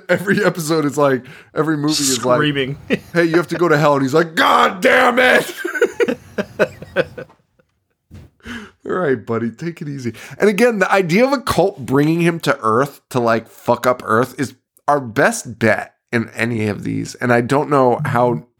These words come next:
Speaker 1: <laughs> no one saw that as being our best option, or, like, at least constructing it in a way that we would for a second believe it was happening.
Speaker 2: Yeah,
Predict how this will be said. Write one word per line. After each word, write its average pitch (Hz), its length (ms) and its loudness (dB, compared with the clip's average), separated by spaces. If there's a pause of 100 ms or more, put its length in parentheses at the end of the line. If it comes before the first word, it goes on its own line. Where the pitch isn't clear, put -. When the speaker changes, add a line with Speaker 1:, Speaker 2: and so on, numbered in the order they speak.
(340)
Speaker 1:
<laughs> - 440 -20
no 113 300 2
one 113 220 2
saw 95 320 -2
that - 280 -2
as 101 120 -6
being 95 340 0
our 95 80 0
best 95 320 -2
option, - 640 -4
or, 143 180 6
like, 135 320 0
at 147 140 2
least 156 240 0
constructing 113 640 -2
it 98 160 -2
in 110 100 -4
a 98 60 2
way 98 220 0
that 98 180 -2
we 107 100 2
would 98 240 0 (360)
for 113 180 0
a 104 60 -2
second - 400 -2
believe 92 320 -2
it - 100 -8
was 85 120 -8
happening. - 520 -6 (1700)
Speaker 2:
Yeah, 160 160 0